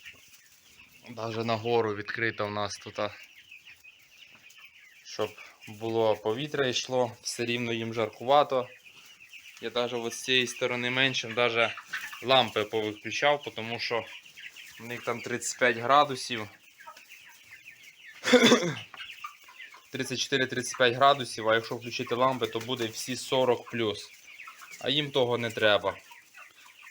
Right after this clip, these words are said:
Вони вже там десять днів пройшли, своя терморегуляція в них є. Я думаю, що їм цього не потрібно робити. От, а от по цих я взагалі не включаю лампи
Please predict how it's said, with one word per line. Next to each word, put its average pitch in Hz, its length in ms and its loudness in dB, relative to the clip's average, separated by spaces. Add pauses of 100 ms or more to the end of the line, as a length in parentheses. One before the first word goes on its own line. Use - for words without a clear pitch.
(100)
Вони 123 220 -4
вже 120 180 -2
там 117 300 2 (320)
десять 117 360 2
днів 120 280 -4
пройшли, 143 520 2 (1000)
своя 117 500 4
терморегуляція 113 1160 0
в 110 80 -4
них 107 240 -4
є. 151 320 4 (480)
Я 127 160 4
думаю, 123 320 -2
що - 140 -6
їм 120 240 -4
цього 113 240 -2
не 120 180 0
потрібно 117 480 -2
робити. 104 480 0 (960)
От, 107 380 0
а 123 60 4
от 165 340 -2 (1120)
по 139 80 -2
цих 175 280 4
я 151 80 8
взагалі 127 420 2
не 160 100 0
включаю 135 640 6
лампи 120 680 2